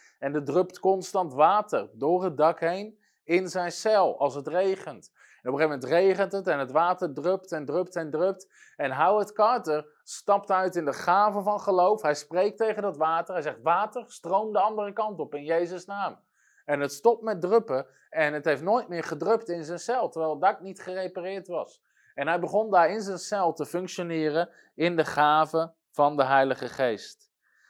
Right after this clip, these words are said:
En, ehm, vanaf zijn veertigste, dus toen Howard Carter veertig was,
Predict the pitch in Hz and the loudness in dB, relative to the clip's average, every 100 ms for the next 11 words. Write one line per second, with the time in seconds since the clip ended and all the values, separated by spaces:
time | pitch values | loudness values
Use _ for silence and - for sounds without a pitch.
0 | _ _ 127 135 131 131 123 120 - _ | _ _ 0 4 4 2 0 -2 -10 _
1 | _ - 117 113 113 110 107 101 _ _ | _ -6 -2 0 0 0 -4 -8 _ _
2 | _ _ _ _ _ _ _ _ _ _ | _ _ _ _ _ _ _ _ _ _
3 | _ - 160 202 208 160 - 180 196 185 | _ 0 4 4 4 -4 -2 0 0 -2
4 | 127 127 127 - 123 135 180 180 - 160 | -8 -8 -8 -8 -4 0 0 -2 -6 -6
5 | 151 127 - 139 135 117 123 113 - | -8 -12 -10 -10 -10 -12 -10 -12 -14